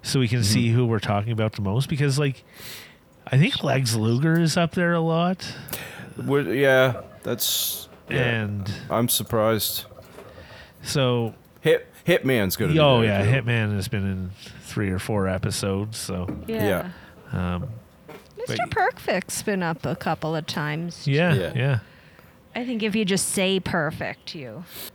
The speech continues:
Speaker 1: And I don't, I don't even think we got into some, like, Attitude Era stuff. Like, there's so much good stuff there with Triple H and
Speaker 2: Oh, yeah.
Speaker 1: um,
Speaker 3: Mm.
Speaker 1: Shawn Michaels, D X, you know.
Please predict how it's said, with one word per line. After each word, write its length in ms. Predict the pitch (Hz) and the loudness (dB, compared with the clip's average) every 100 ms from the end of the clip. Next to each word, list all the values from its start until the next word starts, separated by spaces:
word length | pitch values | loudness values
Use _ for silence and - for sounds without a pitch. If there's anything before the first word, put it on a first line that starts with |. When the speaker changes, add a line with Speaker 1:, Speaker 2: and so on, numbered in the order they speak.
| - | -4
Speaker 1:
And 160 | 127 | 2
I 80 | 135 | 4
don't, 220 | 151 175 - - - | 4 2 -4 -10 0
I 100 | 151 | 2
don't 180 | 185 | 4
even 200 | 170 123 | 4 4
think 220 | 110 123 113 | 4 2 0
we 80 | 110 | 0
got 260 | 113 104 | 2 4
into 300 | 101 101 101 | 2 2 0
some, 260 | 98 110 101 | 0 -2 0
like, 340 | 98 98 - - | 0 -2 -6 -6
Attitude 600 | 98 104 135 135 123 104 | 0 2 2 2 0 2
Era 320 | 95 90 87 | 0 0 -2
stuff. 480 | 98 - 90 87 - | -2 -4 -4 -4 -4
Like, 180 | 101 98 - - - - - - - - | -6 -8 -10 -20 -20 -20 -20 -20 -18 -6
there's 160 | 117 - | -2 0
so 260 | - 131 | 2 2
much 240 | 127 117 - | 2 0 0
good 260 | 110 104 | 0 0
stuff 360 | - - 110 107 | 0 0 0 0
there 320 | 92 90 113 | -2 0 0
with 280 | 113 98 - | 0 -2 -4
Triple 420 | - 107 101 95 | -4 -4 -2 -2
H 400 | 92 104 110 - | 0 0 -2 -4
and 260 | 98 85 82 - - - - | -2 -4 -6 -12 -20 -14 -2
Speaker 2:
Oh, 200 | 123 107 | 2 2
yeah. 380 | 92 92 90 90 | 2 0 0 -2
Speaker 1:
um, 340 | 85 98 82 | -2 0 0
Speaker 3:
Mm. 40 | 80 | 2
Speaker 1:
Shawn 340 | 104 110 101 | 2 2 2
Michaels, 600 | 98 101 - 113 104 104 | 2 0 0 0 0 -2
D 220 | - 101 | 0 0
X, 580 | 98 104 - - - - - | 2 0 -2 -6 -4 -6 -6
you 100 | 98 | -4
know. 180 | 92 | -4